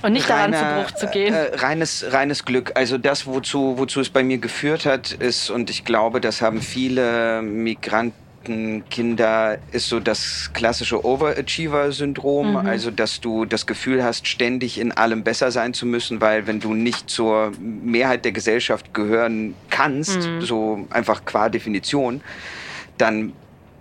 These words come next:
Speaker 2: fällst du entweder runter oder musst irgendwie an der Spitze und alles besser machen, um
Speaker 1: Mhm.
Speaker 2: sozusagen zu beweisen, es gibt eine Daseinsberechtigung, dass
Speaker 1: Mhm.
Speaker 2: ich da bin.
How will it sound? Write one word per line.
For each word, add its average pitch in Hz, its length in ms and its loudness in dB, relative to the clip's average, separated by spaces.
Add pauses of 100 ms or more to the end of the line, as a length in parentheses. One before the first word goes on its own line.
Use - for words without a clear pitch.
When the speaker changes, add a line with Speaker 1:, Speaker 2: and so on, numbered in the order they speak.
(240)
Speaker 2:
fällst 123 280 2
du 135 40 0
entweder 117 320 0
runter 139 500 2
oder 120 240 4
musst 117 560 0
irgendwie 117 480 0
an 113 140 -2
der 104 80 0
Spitze 117 480 0
und 113 240 -2
alles 120 260 2
besser 117 300 0
machen, 107 320 -2
um 120 220 2
Speaker 1:
Mhm. 92 120 -4
Speaker 2:
sozusagen 110 480 0
zu 104 100 -6
beweisen, 107 480 2
es 78 140 -6
gibt - 160 -8
eine 113 80 -2
Daseinsberechtigung, 95 840 -2
dass 92 140 0
Speaker 1:
Mhm. 190 60 -2
Speaker 2:
ich 98 60 -4
da 101 160 0
bin. 90 160 -4